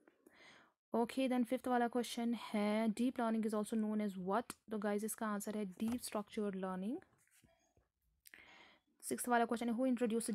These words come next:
deep learning to artificial neural networks?" तो गाइस, इसका आंसर है ए।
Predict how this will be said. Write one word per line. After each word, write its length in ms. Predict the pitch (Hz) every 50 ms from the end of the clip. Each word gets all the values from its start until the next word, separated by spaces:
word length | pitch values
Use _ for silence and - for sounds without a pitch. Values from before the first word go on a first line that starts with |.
| 190 -
deep 180 | 240 254 247 247
learning 340 | 226 214 208 214 214 208 233
to 160 | 214 202 208
artificial 460 | - - - 220 - 247 233 220 214
neural 420 | 220 226 226 220 226 226 240 262 247 - - - _ _ _ _ _ - 220
networks?" 720 | 214 214 214 208 - 220 208 208 214 226 247 - - - -
तो 100 | 233 202
गाइस, 240 | 208 208 208 196
इसका 240 | 208 202 - - 240
आंसर 320 | 226 208 208 - - 226 208
है 280 | 196 208 202 254 339 - _ _ _ _ _ _ _ _ _ _ _ _ _ _ _ _ _ -
ए। 320 | 208 196 196 214 277 330